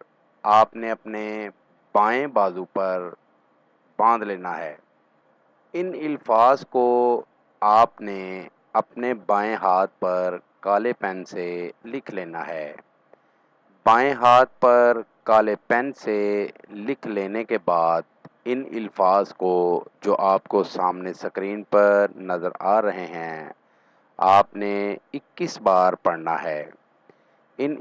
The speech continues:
अल्फाज को इक्कीस बार पढ़ने के बाद आपने लेट जाना है।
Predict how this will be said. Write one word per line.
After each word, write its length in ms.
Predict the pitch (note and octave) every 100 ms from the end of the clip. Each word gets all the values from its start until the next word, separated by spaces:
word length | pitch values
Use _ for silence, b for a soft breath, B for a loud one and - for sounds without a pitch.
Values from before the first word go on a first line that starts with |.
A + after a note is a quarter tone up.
| C#3
अल्फाज 540 | B2+ - A2 A2+ A#2
को 640 | - A#2 A2+ A2+ A2 G2+ - _ C3+
इक्कीस 420 | - - D#3 -
बार 480 | G#2 G2 F#2+ F#2+ G2 - -
पढ़ने 320 | A2 A#2+ C3+
के 140 | - F#2
बाद 440 | E2+ E2 E2 E2 - - _ G2
आपने 800 | G2+ A2+ - G2+ G2 G2 F#2+ - G2
लेट 400 | F#2+ G2 G2 -
जाना 260 | F2+ D#2+ D#2+
है। 220 | D2+ D2+